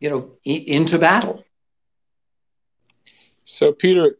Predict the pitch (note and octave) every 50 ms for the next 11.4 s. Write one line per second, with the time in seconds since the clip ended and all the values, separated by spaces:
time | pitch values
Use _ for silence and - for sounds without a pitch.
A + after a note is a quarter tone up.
0 | _ - E3+ G#3 C4+ B3+ - - B3 - - - C3+ C3 B2+ B2+ A#2+ A#2 A2+ A2
1 | G#2 G#2 F#2 G2 G#2+ G#2+ G2+ F#2+ G#2 G2 G#2 G2+ G2 F#2+ F#2+ - - C#3 B2+ A2
2 | F#2 G#2+ G#2+ G2+ F#2+ F#2+ G2 F#2 F#2+ F2+ - F#2+ F2+ F2 F2 - G2+ G2 G#2+ A2+
3 | - - A2 A2+ A#2+ A#2 A2 F#2+ G2 G2 F#2 F2+ F#2 F2+ F2+ F2 - F2 E2+ E2+
4 | F#2+ A2 G2 - - - G#2 F#2+ F2+ - F#2+ F2+ - E2 F2 F#2 F#2 F2 F2 F2+
5 | F2 E2+ - - F2+ E2 F#2+ G2+ G#2 G2 F#2+ F#2 F#2 A#2 B2+ C3 C3 B2+ A#2+ G#2
6 | G#2+ G#2 G#2 G2+ - G2+ G2+ G2+ G2 F#2+ F2+ - - - G#2 F#2+ F#2+ F2+ F2+ _
7 | - - G#2 G#2 G#2 G#2 G#2 - G#2+ G#2 G2+ - - A#2 A2 - C3+ A#2+ - C#3
8 | C#3 C#3+ C#3 C3+ - - G2 F#2+ F2+ F2+ - _ _ _ _ _ _ _ _ -
9 | - F#2+ G#2 G#2 G#2 G2+ G2 G2 _ _ _ _ - - A#2 A#2 A#2 G#2+ A2+ A2+
10 | A#2 A#2 A2+ G#2+ G2 G2 G2+ F#2 - - G#2 F#2+ F#2 - - G#2 - - G#2+ G#2+
11 | G#2 - - - G2 F#2 F2 F2